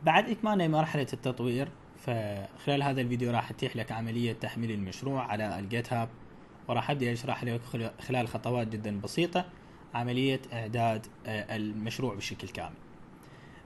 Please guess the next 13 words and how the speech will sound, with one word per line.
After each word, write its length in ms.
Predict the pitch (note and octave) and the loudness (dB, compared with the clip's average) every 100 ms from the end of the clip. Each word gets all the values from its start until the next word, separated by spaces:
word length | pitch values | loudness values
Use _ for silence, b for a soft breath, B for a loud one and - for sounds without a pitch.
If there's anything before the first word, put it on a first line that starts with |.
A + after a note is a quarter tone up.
| - | 2
فمبدئيًا 720 | F#3+ G3+ G#3 G3 G3 G#3+ A3+ | 6 6 8 4 6 6 6
لو 160 | G#3 F3+ | 6 6
تشوف 280 | - E3 | 6 2
الآن 380 | D#3 B2+ C3+ C#3 | 4 4 4 4
في 520 | C3+ - C#3 B2+ B2 A#2+ | 0 -2 2 4 4 2
ال-، 920 | G#2+ G#2+ G#2 G#2 G2 G2 F#2+ F#2+ G2 | -2 -2 0 0 0 -2 -4 -6 -8
في 200 | - B2+ | -4 -2
الحساب 480 | A#2 A#2+ - B2 A#2+ | -2 -2 0 2 2
الجيت 320 | A2 A2+ - | 0 -2 -2
هاب 140 | A2 G#2 | -2 -2
الخاص 560 | G2+ - G#2+ G2+ - | -6 -2 -2 -2 -2
في 160 | A#2+ G2+ | -4 -4
القناة 420 | G2 A2+ B2+ A3 | -4 -2 0 -2